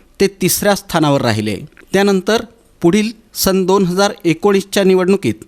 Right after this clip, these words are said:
त्यांना शिवसेनेनं तिकीट नाकारलं. त्यामुळं ते अपक्ष लढले. त्याही निवडणुकीत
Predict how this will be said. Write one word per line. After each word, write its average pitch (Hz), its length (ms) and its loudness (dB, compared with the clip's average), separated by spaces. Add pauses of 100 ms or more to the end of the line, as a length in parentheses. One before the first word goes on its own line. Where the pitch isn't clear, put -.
(440)
त्यांना 180 300 2
शिवसेनेनं 190 800 0 (140)
तिकीट 180 260 0 (100)
नाकारलं. 127 560 0 (420)
त्यामुळं 185 340 2 (340)
ते 196 60 2
अपक्ष 175 420 0
लढले. 107 440 -4 (440)
त्याही 165 300 2
निवडणुकीत 214 540 2